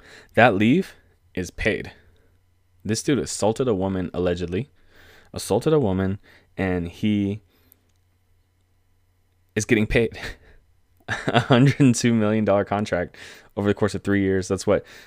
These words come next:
thirty-four million dollars a year? Quick math, boom. Thirty-four million dollars a year. So this dude's been on leave for a month.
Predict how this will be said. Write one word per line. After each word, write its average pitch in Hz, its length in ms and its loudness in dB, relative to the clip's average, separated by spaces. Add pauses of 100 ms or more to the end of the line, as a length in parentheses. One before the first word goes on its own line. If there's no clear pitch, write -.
(120)
thirty-four 101 340 2
million 98 260 0
dollars 98 280 0
a 98 40 -4
year? 98 280 0 (1080)
Quick - 240 -4
math, 87 320 -6
boom. 92 220 -6 (380)
Thirty-four 113 260 2
million 107 220 2
dollars 98 220 2
a 101 40 -4
year. 95 380 -2 (220)
So 104 200 2
this 104 160 0
dude's 104 180 0
been 95 160 -4
on 95 140 -2
leave 98 160 -2
for 101 100 -4
a 90 60 -2
month. 92 380 -2